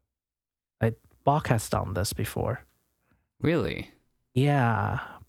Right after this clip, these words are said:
Speaker 1: but I think I remember seeing something similar, but
Speaker 2: I mean
Speaker 1: definitely not common.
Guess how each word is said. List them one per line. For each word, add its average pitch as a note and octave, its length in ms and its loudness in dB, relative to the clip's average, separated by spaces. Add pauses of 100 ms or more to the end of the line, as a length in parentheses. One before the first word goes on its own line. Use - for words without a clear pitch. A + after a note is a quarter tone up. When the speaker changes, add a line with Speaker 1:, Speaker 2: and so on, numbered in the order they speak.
(100)
Speaker 1:
but C#2 300 0 (300)
I G3+ 560 2 (1700)
think G#3+ 180 0 (160)
I C#3 80 4
remember C3+ 840 2
seeing E3+ 320 0
something D#3+ 380 0
similar, D#3 540 0 (1900)
but A#2 260 2
Speaker 2:
I - 40 -10
mean D3 340 0
Speaker 1:
definitely D#3 600 4
not A2+ 320 2
common. - 460 -2